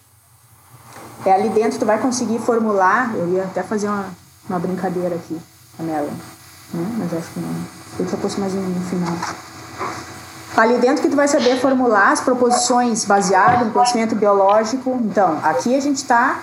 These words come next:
é o que eu discuto sempre com o pessoal de fundamentos. Bom, ah, mas eu sou tri-evangélico religioso. Ok, mas aqui dentro da sala de ciências, tu é um professor de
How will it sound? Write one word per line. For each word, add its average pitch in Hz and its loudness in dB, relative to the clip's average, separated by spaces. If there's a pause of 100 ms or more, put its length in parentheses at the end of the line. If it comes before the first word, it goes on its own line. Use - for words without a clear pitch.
(120)
é 190 0
o 180 -2
que 202 -4
eu 196 0
discuto - -6
sempre 247 -2
com 269 -2
o 247 -6
pessoal 262 2
de 254 -4
fundamentos. 285 0
Bom, 202 0 (480)
ah, 254 4
mas 156 0
eu 214 2
sou 294 0
tri-evangélico 302 2
religioso. 262 2
Ok, 254 0
mas 196 0
aqui 180 -2
dentro 247 0
da 311 2
sala 202 2
de 180 2
ciências, 247 0
tu - -2
é 285 2
um 240 2
professor 254 0
de 240 2